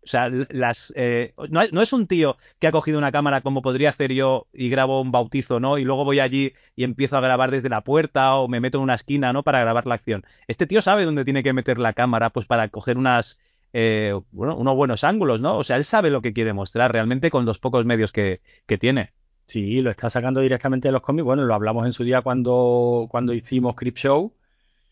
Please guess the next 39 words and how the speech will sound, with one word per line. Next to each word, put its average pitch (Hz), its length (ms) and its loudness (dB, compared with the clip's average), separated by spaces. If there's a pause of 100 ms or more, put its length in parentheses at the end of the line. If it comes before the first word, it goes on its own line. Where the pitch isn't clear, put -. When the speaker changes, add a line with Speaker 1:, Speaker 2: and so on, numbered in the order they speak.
(400)
Speaker 2:
que, 110 420 0
bueno, 107 240 -2
el 139 60 0
origen 110 360 -2
es 127 60 0
el 131 80 0
mismo 147 240 0
que 123 80 0
tú 127 80 0
estás 117 180 -2
diciendo, 147 380 -2
¿no? 127 140 0
Es 120 60 -2
ese 127 180 -2
cómic 127 260 0
de 131 100 2
terror 131 380 2
y, 160 180 0
y 117 140 -2
evidentemente 101 560 -4
hay 117 60 0
muchos 117 280 -4
planos 127 340 -2
que, 135 440 0
pero 120 140 -2
es 117 60 -6
que 151 80 -2
aquí 151 140 -2
hace 165 140 -2
cosas 170 280 0 (200)
muy 123 420 0
curiosas, 131 440 0
¿no? 139 80 0
Como 127 160 -2
que 117 100 0
la 110 80 0
cámara 120 300 0
haga 113 160 -2
ruido, 135 420 0